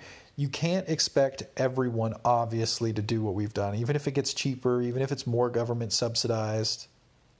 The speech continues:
You can't expect everyone to, to do solar and batteries and completely insulate their house or find new ways to insulate or replace all their windows, replace their front door.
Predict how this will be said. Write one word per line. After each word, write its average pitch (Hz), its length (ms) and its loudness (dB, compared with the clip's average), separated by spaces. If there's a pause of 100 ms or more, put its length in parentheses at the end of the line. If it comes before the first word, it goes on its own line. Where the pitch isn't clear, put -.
(2250)
You 127 80 -2
can't 131 420 0
expect 117 440 0
everyone 110 580 0 (140)
to, - 80 -12
to 123 120 0
do 113 180 0
solar 107 460 0
and 107 180 0
batteries 104 760 0
and 107 340 -2 (1700)
completely 120 440 0
insulate 110 440 0
their 104 120 0
house 101 460 0
or 104 80 0
find 110 400 0
new 110 160 0
ways 104 360 0
to 95 100 -2
insulate 104 520 0
or - 100 -2
replace 113 360 -2
all 117 140 2
their 110 100 -2
windows, 104 640 -2
replace 113 300 -2
their 113 140 -2
front 110 300 -4
door. 104 440 -2